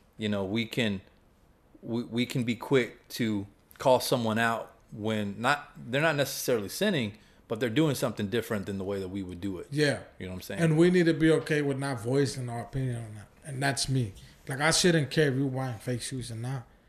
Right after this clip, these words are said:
Speaker 2: I shouldn't. But when I
Speaker 1: Well, I guess,
Speaker 2: know
Speaker 1: like, I guess in public,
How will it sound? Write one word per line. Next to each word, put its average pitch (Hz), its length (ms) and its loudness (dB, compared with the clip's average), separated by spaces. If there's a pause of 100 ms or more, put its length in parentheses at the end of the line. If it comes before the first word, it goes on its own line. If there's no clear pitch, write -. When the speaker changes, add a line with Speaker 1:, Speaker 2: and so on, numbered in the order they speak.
(1200)
Speaker 2:
I 131 100 2
shouldn't. 165 440 6 (840)
But 156 120 8
when 165 160 8
I 160 120 6
Speaker 1:
Well, 156 80 6
I 160 40 8
guess, 165 180 10
Speaker 2:
know 196 80 6
Speaker 1:
like, - 160 2 (240)
I 135 80 2
guess 175 240 6
in 135 160 0
public, 117 420 6